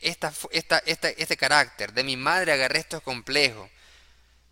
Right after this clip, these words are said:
Y entonces, ¿qué voy a de-, qué voy a hacer yo ahora con mi conciencia? ¿Ya se fijó? ¿Qué voy a hacer yo en mi conciencia? Entonces, venimos cada, todos y cada uno de nosotros tenemos una conciencia. Y es deber de nosotros, por esa libertad que ya tenemos,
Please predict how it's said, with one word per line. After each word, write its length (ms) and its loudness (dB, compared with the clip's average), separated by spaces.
Y 120 6
entonces, 520 2
¿qué 120 2
voy 200 4
a 80 8
de-, 260 2
qué 100 6
voy 140 6
a 60 8
hacer 240 4
yo 120 6
ahora 440 10
con 180 -6
mi 100 2
conciencia? 640 -4
¿Ya 140 2
se 100 2
fijó? 300 -2
¿Qué 120 6
voy 180 4
a 60 6
hacer 240 2
yo 100 0
en 80 0
mi 80 -2
conciencia? 580 -6
Entonces, 420 2
venimos 400 2
cada, 420 6
todos 220 4
y 60 0
cada 160 4
uno 100 0
de 60 0
nosotros 260 0
tenemos 420 2
una 200 0
conciencia. 640 -4
Y 200 10
es 240 6
deber 400 8
de 120 4
nosotros, 500 0
por 220 -4
esa 260 2
libertad 460 -2
que 100 -4
ya 140 4
tenemos, 440 -4